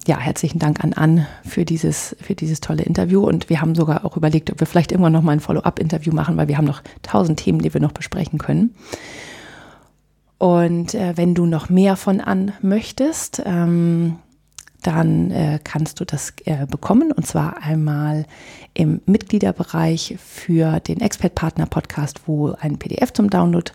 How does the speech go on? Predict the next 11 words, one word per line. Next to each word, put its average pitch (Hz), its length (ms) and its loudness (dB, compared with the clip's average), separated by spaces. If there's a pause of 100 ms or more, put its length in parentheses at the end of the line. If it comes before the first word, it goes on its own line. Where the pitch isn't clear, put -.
(480)
bereitsteht, - 800 -2
wo 160 140 0 (140)
Ann 165 120 4
noch 156 120 0
mal 160 140 -2
was 143 140 -2
zum - 160 -4
Thema - 260 -4
Abschied - 460 -4
geschrieben 156 480 0
hat. 156 160 -2